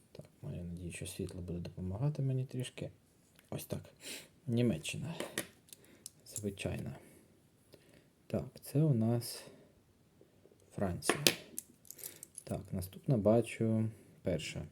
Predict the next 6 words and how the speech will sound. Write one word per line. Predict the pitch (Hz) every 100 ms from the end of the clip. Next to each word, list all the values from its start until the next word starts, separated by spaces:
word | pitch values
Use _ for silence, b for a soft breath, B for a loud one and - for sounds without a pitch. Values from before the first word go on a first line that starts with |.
| - _ _ B B B B _
Пам'ятна | - 104 98 95
монетка | 104 113 160 165 143
німецька. | 135 131 131 131 - 117 117 113 b b - - B B B B _ -
Мекленбург, | 107 131 139 123 113 117 113
переднє | - 90 95 104 95
Померання. | 92 90 90 85 80 78 87